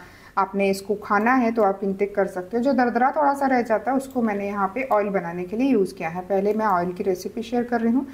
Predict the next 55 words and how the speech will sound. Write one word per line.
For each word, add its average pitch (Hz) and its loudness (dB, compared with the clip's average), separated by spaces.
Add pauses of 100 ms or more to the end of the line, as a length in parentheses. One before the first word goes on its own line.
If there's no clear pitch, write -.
(360)
तो 285 -2
friends 320 2
जब 269 2
ये 285 4
अच्छे 269 0
से 277 -2
brown 220 2
हो 254 2
जाता - 0
है 233 -2
फिर 285 -2
इसमें 269 2
आपने 233 2
लौंग 202 2
डाल 208 4
देने 214 0
हैं, 247 0
चार 190 2
से 180 -8
पाँच 196 0
cloves 254 2
डालने 165 0
हैं, 226 0 (340)
जो 269 2
कि 302 2
आपके 269 2
hair 226 4
में 233 2
black 202 2
color 247 2
लाने 196 2
में 214 2
बहुत 196 2
अच्छा 196 -2
होता 220 0
है। 226 4
और 262 2
आपको 269 0
भी 285 -2
पता 285 4
है 294 6
कि 285 0
अगर 277 2
मेहंदी 233 2
के 277 0
बाद 233 4
हम 240 4
एक 214 -2
ऐसा 202 2
hair 247 4
oil 208 4
लगाते 214 0
हैं 233 0
जिससे 233 -2
कि 294 -6